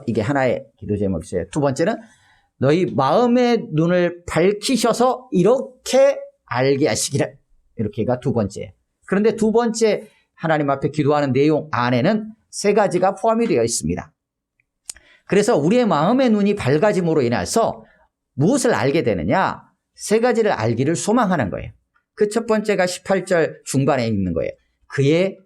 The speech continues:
부르심의 소망이 무엇인지. 그러니까 하나님께서 너희를 불러주셨는데 불러주신데 불러주실 때 가지고 품으셨던 소망함이 있어요.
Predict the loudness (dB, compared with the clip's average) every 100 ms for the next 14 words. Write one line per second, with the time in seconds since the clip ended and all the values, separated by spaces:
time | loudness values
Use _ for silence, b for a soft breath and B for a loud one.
0 | _ -8 -2 0 0 -2 -2 0 0 -4
1 | -2 -2 0 -2 0 -2 -2 -2 -4 -8
2 | -14 -16 _ _ _ _ -14 -12 B B
3 | -4 2 2 2 0 0 0 0 -2 b
4 | b b b b 0 2 2 0 0 0
5 | 0 0 -2 -2 -2 0 0 -2 -4 -12
6 | _ _ _ B B -2 0 0 -2 0
7 | 0 2 2 0 0 2 2 2 -2 -2
8 | -2 0 0 -2 -4 -2 0 0 0 -2
9 | 0 0 -2 -2 -4 -4 -2 0 2 0
10 | 0 -2 -8